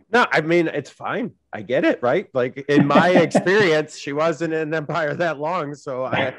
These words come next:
Speaker 2: <laughs>
Speaker 1: you know, and that's, I think, uh, just a little sidetrack.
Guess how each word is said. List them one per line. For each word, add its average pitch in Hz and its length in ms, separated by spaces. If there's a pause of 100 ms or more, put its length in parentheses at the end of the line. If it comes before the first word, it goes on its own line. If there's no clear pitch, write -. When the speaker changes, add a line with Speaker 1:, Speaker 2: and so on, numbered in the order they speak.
(160)
Speaker 2:
<laughs> - 240
Speaker 1:
you 180 80
know, 185 140
and 170 180
that's, 208 220
I 190 100
think, 202 340
uh, 151 420
just 123 260
a 131 40
little 117 200
sidetrack. 123 480